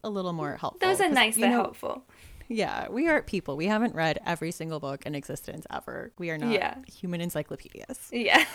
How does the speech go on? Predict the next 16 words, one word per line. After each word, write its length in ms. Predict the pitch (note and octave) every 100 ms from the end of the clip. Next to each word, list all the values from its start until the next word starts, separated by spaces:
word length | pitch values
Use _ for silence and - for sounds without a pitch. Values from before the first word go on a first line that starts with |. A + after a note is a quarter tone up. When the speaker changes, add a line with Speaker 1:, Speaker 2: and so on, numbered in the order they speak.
| -
Speaker 2:
<laughs> 240 | E4+ C4+ - - -
Speaker 1:
<laughs> 80 | - - D4 F4 - C#4+ A#3+ - - A3
Um, 360 | F3 E3 F#3 _ - - - - C4
what 120 | - A3+
I 100 | C4
get 180 | E4+ -
more, 600 | G#3+ A3+ D4 A3 E3+ -
I 140 | D#3+
would 160 | D#3+ F3
say, 260 | F3+ D3+ -
is 140 | E3
comments 480 | - F3 E3 E3 -
mad 260 | D3 D3
that 200 | D3+ C#3
there's 260 | C#3 C#3+ -
repeat 680 | D3 D#3 - B3+ C4 C4